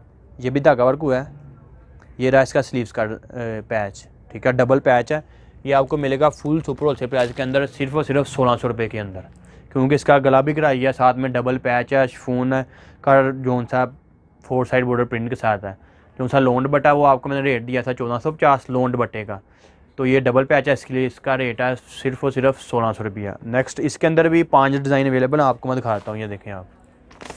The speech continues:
बड़े खूबसूरत डिज़ाइन है, इजनिक का ये volume है, पांच article का इसका set है। Next ये रहा, Next ये, ये मैंने आपको open करके दिखाया,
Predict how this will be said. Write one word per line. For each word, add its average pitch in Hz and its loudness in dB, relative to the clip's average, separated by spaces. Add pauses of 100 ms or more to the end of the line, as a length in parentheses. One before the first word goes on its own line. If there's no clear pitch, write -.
(480)
बड़े 127 4
खूबसूरत 139 0
डिज़ाइन 131 0
है, 156 -6 (340)
इजनिक 139 -2
का 143 2
ये 139 4
volume 123 -2
है, 160 -10 (320)
पांच 127 -2
article 127 0
का 131 -2
इसका 127 -4
set 117 -6
है। 151 -6 (1600)
Next 120 -4
ये 127 4
रहा, 143 2 (3000)
Next 113 -10
ये, 131 2
ये 127 4
मैंने 131 -2
आपको 120 -2
open 127 -6
करके 139 -2
दिखाया, 131 -4